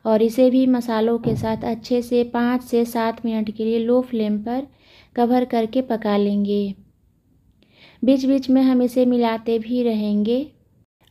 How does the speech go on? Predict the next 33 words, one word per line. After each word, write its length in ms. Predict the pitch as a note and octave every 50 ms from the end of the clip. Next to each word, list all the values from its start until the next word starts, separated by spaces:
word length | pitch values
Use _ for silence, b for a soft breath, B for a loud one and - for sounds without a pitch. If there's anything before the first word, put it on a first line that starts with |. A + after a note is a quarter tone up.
| _ -
और 300 | A#3+ A#3 A#3 A3+ A#3+ A#3+
हाँ, 460 | A3 A3+ A#3+ A#3+ A#3+ A#3+ A#3+ A#3+ A#3+ C4+
अगर 240 | C4 B3 C4+ C4
आपको 420 | B3+ B3 B3 B3 B3 - - B3+ B3+
मेरी 220 | B3 B3 B3 B3 A3+
रेसिपी 460 | A#3+ A#3 A#3 A#3 A#3+ A#3+ A#3 A#3+ A#3+
पसंद 440 | A#3+ A#3+ A#3 A#3 A#3+ A#3 A#3+ A#3+ A#3+
आती 340 | A#3 A3+ A3+ A3+ A3+ A3 A3+
है 140 | A3+ A#3 A#3+
तो 160 | A#3 - A#3 A3+
प्लीज़ 380 | A3+ A3 A3+ A#3+ B3+ B3 A#3
वीडियो 320 | A3 A#3 A3+ G#3+ A#3 A#3+ A#3
को 140 | A#3+ A#3
लाइक 380 | A3 A3 A3 A3 A3+ A#3 A#3 A#3+
और 120 | A3+ A3
दोस्तों 380 | G#3 G#3 A#3 A#3 A3+ A3+ - B3+
के 140 | B3+ B3+ B3 A#3+
साथ 300 | B3 A#3+ A#3 A3+ A#3 -
शेयर 260 | - A3+ A3+ A3 A3
कीजिएगा 640 | A3 - G#3+ G#3 G#3+ A3 G#3+ G#3 G#3 A3+ A#3 B3 C4 b b b b b b b b b b b b
और 260 | A3 G#3+ G#3 G#3+ G#3+
वीडियो 300 | G#3 A#3 A#3 A3 B3+ B3+
के 120 | B3+ B3+ B3
regarding 480 | B3 A#3 A#3 A3+ A3 G#3+ A3+ A3+ A3
कोई 120 | A3+ A3 A3
सजेशन 580 | A3 A3+ A3 G#3 G#3+ A3 G#3+ A3 A#3+ A#3 A3+
है 120 | A#3 A#3+ A#3
तो 100 | A3+ A3
आप 180 | G#3 G#3 G#3 G#3
हमें 260 | G#3+ A3 A3+ B3 B3
बता 280 | A3+ G#3 G#3+ G#3 G3 G3
सकते 380 | G3 - G3+ F#3+ - - - G3+
हैं। 380 | G3+ G3 G3+ G3+ G3+ G3+ G3